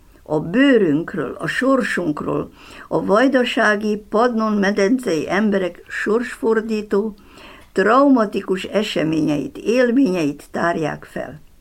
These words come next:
Másrészt sehol nem állnak tömbszerűen egymagukban. A regény szereplői a legtöbb esetben szinte azonnal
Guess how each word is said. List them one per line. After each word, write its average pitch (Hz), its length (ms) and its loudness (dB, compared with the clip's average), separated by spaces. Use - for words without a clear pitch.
Másrészt 254 560 0
sehol 294 400 0
nem 196 200 2
állnak 165 400 0
tömbszerűen 151 720 -2
egymagukban. 135 920 -6
A 165 100 0
regény 277 360 4
szereplői - 680 -4
a - 60 -4
legtöbb 196 420 -2
esetben 180 600 -2
szinte 185 320 -4
azonnal 156 600 0